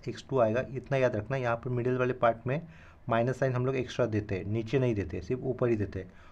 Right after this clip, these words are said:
तो अभी एक्स टू लिखेंगे, लिखने के बाद हमें एक्स वन, एक्स थ्री के कोएफिशिएंट लिखने हैं पहला और सेकंड इक्वेशन में आए हुए रिस्पेक्टिवली। ठीक है, तो ये मा-, सिक्स माइनस टू, ये फ़ोर और ये माइनस टू equal to अभी होगा एक्स थ्री। एक्स थ्री लिखने के बाद हमें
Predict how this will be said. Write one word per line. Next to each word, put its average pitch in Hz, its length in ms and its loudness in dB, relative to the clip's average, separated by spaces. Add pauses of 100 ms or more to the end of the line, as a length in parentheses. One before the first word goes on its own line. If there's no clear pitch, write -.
(140)
तो 120 80 0
अभी 135 180 -2 (120)
एक्स 131 180 -4
टू 143 100 0
लिखेंगे, 120 500 0 (360)
लिखने 123 300 0
के 127 80 0
बाद 123 240 4
हमें 127 180 0
एक्स - 320 -8
वन, 139 140 0 (120)
एक्स 120 160 -4
थ्री 131 80 0
के 131 100 2
कोएफिशिएंट 120 440 -2
लिखने 117 180 -6
हैं 127 120 -8
पहला 113 280 2
और 123 120 2
सेकंड 117 280 -4
इक्वेशन 113 320 -4
में 139 180 -2 (460)
आए 120 180 4
हुए 127 180 4
रिस्पेक्टिवली। 110 680 -2
ठीक 131 160 0
है, 110 100 -2
तो 110 100 -4
ये 113 140 2
मा-, 110 240 2
सिक्स 123 300 -4 (340)
माइनस 113 480 -2
टू, 143 140 -6 (640)
ये 113 60 -2
फ़ोर 135 540 0
और 117 140 0
ये 117 160 0
माइनस 101 460 0
टू 92 120 -8 (720)
equal 135 320 2
to 127 160 -2 (180)
अभी 120 140 -2
होगा 120 260 0 (100)
एक्स 117 260 -8
थ्री। 143 220 -4 (180)
एक्स 113 160 -10
थ्री 131 140 -2
लिखने 117 180 -4
के 123 80 -8
बाद 120 160 -2
हमें 127 180 -2